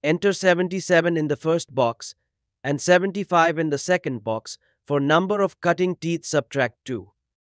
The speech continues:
After clicking Submit, one option appears. This time, add one idler gear between the driver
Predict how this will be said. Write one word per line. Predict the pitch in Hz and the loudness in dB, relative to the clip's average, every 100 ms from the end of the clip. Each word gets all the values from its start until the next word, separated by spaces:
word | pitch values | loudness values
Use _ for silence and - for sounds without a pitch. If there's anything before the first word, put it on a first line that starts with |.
| _ _ | _ _
After | 143 156 196 | -2 0 -2
clicking | 170 220 247 277 247 | -4 -4 -4 -4 -4
Submit, | - 143 113 95 - _ _ | -2 -2 -4 -10 -14 _ _
one | 113 135 175 | -4 0 0
option | 160 - - 131 | 0 -4 -6 -6
appears. | 113 107 80 - - _ _ _ _ _ _ | -6 -12 -18 -18 -20 _ _ _ _ _ _
This | 127 156 220 | -6 0 0
time, | - 156 143 190 _ - | 0 -2 -2 -6 _ -4
add | 143 117 | -4 -4
one | 113 170 185 - | -2 -2 -2 -2
idler | 156 170 175 180 | -2 -2 -2 -4
gear | 123 135 139 | -4 -2 -2
between | 120 120 160 170 | -2 -8 -4 -2
the | 131 | -2
driver | 104 135 143 156 180 | -6 -2 0 0 -2